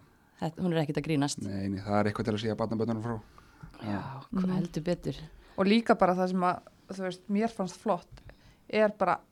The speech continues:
Speaker 3: öll umfjöllun í kringum þetta, samfélagsmiðlar og bara hjá þessum liðum, allt efnið sem að fékk og maður gat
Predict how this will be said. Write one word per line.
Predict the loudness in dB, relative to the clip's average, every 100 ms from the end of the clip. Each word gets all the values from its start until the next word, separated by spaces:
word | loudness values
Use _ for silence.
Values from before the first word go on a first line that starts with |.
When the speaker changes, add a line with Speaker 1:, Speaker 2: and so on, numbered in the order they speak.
| -2
Speaker 3:
öll | -2 2
umfjöllun | 4 4 4 -2 0 -2
í | 0
kringum | 2 2 0 -2
þetta, | -4 -4 -14 _
samfélagsmiðlar | -2 2 2 2 2 2 2 2 4 4 4 0 -18 -20 -20 _ -2
og | 2 2
bara | 4 2
hjá | 4 4
þessum | 4 2 4
liðum, | 4 4 2 -2 0
allt | 0 2
efnið | 0 0 2 2 4
sem | 0
að | 0
fékk | 0 0 -2
og | -2
maður | 0 2
gat | 2 2 0